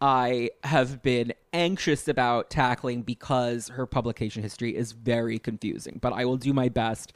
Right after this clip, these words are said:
to make it all work, and I really love her. She is the last original member of Excalibur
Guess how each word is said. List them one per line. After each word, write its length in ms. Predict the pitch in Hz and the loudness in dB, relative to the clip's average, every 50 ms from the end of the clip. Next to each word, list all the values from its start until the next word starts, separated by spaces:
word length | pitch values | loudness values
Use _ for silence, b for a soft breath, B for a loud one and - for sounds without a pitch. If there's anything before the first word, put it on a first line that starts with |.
| _ _ _ _ | _ _ _ _
to 80 | - 190 | 4 8
make 220 | 202 220 240 - | 8 8 8 8
it 80 | 220 185 | 8 8
all 220 | 156 147 143 135 | 10 10 10 8
work, 400 | 123 123 117 117 110 - - - - - | 6 4 2 2 0 -2 -8 -12 -6 -2
and 180 | 135 131 135 - | 0 0 0 2
I 120 | 139 147 | 4 4
really 260 | 147 143 135 127 123 | 6 6 6 6 6
love 260 | 123 120 113 110 113 | 4 4 2 2 2
her. 240 | - - 110 110 110 - | 0 0 0 0 0 -2
She 200 | - - - 240 | -2 0 4 4
is 140 | 247 254 220 | 4 4 4
the 100 | - 208 | 4 2
last 560 | 143 147 156 175 185 185 180 - - - - - - | 4 4 6 6 6 6 6 2 -4 -12 -4 2 4
original 400 | 165 165 165 151 156 160 151 156 | 6 6 6 6 4 2 4 6
member 320 | 147 147 147 143 143 135 | 6 6 6 6 6 6
of 160 | - 135 127 | 6 4 4
Excalibur 840 | 123 - - - - 151 143 151 165 151 127 117 101 90 78 - - | 2 0 -2 -2 2 4 6 6 6 4 2 2 0 0 0 -2 -4